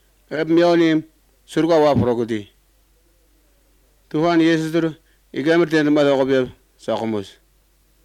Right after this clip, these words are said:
Yesus kipta yemen o tokom banek. Uke gabi tame jak diga dane. Eb mioni im tagap soguti. Urus gasen achu bukom na abguti. Tuhan arar tempat be basum sokom mas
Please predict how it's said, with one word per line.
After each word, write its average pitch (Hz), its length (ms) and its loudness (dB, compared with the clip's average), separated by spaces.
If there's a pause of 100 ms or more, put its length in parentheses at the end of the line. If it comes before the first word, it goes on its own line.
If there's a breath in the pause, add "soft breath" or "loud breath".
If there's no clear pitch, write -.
(600)
Yesus 185 460 0 (160)
kipta 165 320 -2
yemen 180 480 2 (560)
o 139 80 -8
tokom 165 320 0
banek. 160 300 -2 (680)
Uke 165 220 -2
gabi 160 240 2
tame 147 260 2
jak 135 200 2
diga 117 200 -2
dane. 104 260 -6 (680)
Eb 175 160 -2
mioni 196 320 4
im 180 80 4
tagap 170 320 2
soguti. 127 480 -2 (1120)
Urus 196 280 2
gasen 175 280 2
achu 165 360 0 (440)
bukom 156 260 0
na 127 180 2
abguti. 127 360 -4 (680)
Tuhan 170 280 0
arar 180 360 0 (300)
tempat 160 340 0
be 165 240 2
basum 160 240 0
sokom 160 160 0
mas 143 260 0